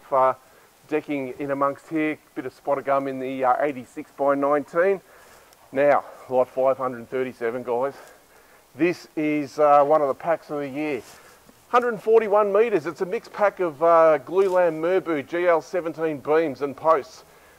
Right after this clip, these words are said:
It's got two ninety by forty-two, two forty by forty-two, one ninety by forty-two, one forty by forty-two, one forty by forty, and ninety by ninety. Hundred forty-one metres in that pack, guys. Gotta go to the highest bidder.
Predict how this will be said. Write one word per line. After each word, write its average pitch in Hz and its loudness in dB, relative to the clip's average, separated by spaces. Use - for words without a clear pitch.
It's - -20
got 143 -4
two 214 -4
ninety 208 2
by 190 0
forty-two, 185 -2
two 185 -6
forty 196 -2
by 180 2
forty-two, 180 -4
one 180 2
ninety 175 2
by 151 0
forty-two, 156 -6
one 156 2
forty 165 -4
by 131 -2
forty-two, 139 -6
one 160 0
forty 151 -4
by 135 0
forty, 143 -8
and 147 2
ninety 147 -2
by 143 2
ninety. 143 -2
Hundred 175 -2
forty-one 165 -2
metres 160 0
in 151 -8
that 151 -2
pack, - 0
guys. 156 2
Gotta 160 -2
go 165 4
to 156 -2
the 143 0
highest 156 2
bidder. 156 0